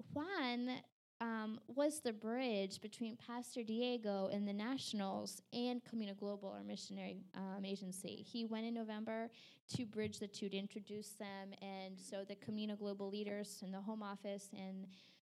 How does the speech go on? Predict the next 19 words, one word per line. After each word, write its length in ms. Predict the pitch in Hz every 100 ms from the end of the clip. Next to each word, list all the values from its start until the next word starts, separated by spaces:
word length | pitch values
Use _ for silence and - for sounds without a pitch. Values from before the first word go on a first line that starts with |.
| _ -
uh, 160 | 196 190
Pastor 280 | 208 214 208
Diego 380 | 214 202 202 190
and 140 | 190
his 160 | 190 -
church 380 | 226 208 -
leaders, 500 | 208 196 185 185 185 -
they 160 | 202
were 160 | 208 196
able 200 | 190 202
to 160 | - 202
meet 200 | 202 -
together, 500 | - 208 202 208 202
and 240 | 202 190 196 208 -
we're 160 | 214 208
on 160 | 214
the 100 | 202
same, 480 | 190 220 208 208 208 - - - -
uh, 60 | -